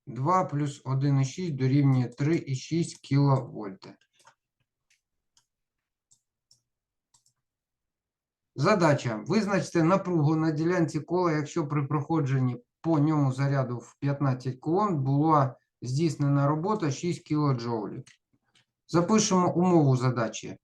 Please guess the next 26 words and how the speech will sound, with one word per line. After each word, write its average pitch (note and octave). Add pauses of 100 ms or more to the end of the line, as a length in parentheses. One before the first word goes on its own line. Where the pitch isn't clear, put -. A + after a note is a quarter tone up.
(280)
Роз-, D#3
заряд C#3+
дорівнює C3
п'ятнадцять D#3
кулон, F#3
робота D3
дорівнює B2+
шість C3+
кілоджоулів, C3
це C3
або A#2
шість -
тисяч B2+
джоулів. B2+ (540)
Для F#3
знаходження C3+
напруги E3+
ми D3
використовуємо C#3
формулу A#2+
У F#3
дорівнює D3+
А C3
розділити C3+
на C3+
Q. -